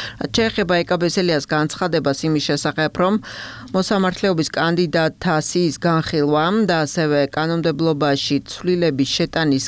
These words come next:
გადაწყვეტილება არის შედეგი, ა, პირადად მისი გადაწყვეტილებისა, რომელიც გასული წლის ბოლოს მიიღო, ა, და გულისხმობდა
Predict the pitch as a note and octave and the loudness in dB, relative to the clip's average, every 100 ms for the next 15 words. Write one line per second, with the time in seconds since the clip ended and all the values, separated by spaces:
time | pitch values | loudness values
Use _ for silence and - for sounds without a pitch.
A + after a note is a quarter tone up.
0 | - D#3+ E3 F3 - D3+ C#3+ D3 C#3 C3+ | -2 2 2 2 0 -2 0 2 2 2
1 | E3+ E3 G3 A3+ - - - - - D#3+ | 0 0 0 -2 -8 -14 -14 -16 -4 0
2 | D#3+ - - G3+ F3+ D#3+ D#3 - D3 C#3+ | 0 0 2 2 4 2 2 2 2 4
3 | C#3+ D3+ D#3+ D#3 - E3+ D#3+ D3+ C#3+ C#3+ | 2 2 2 2 0 0 2 2 2 0
4 | D#3 E3 - F3 D#3 D3+ - D3+ D3 C#3+ | 0 0 0 0 2 0 0 -2 0 0
5 | C#3 C#3+ - G3+ F3 D3 C#3 C3+ D#3 D3 | 2 0 0 2 2 2 2 0 -2 -2
6 | C#3+ C#3+ - C#3+ D3 D3+ D3+ D3 - D3 | -2 -4 -2 -2 2 2 2 0 0 2
7 | D3+ D3 C#3+ E3+ G#3 G#3 - E3 C#3 C3+ | 4 2 2 2 2 0 0 2 2 2
8 | C3 C3+ C3 C3 B2+ - D3 D3 - C3+ | 0 0 2 0 -2 -6 -2 -2 -2 -4
9 | C3 D3 | -2 -2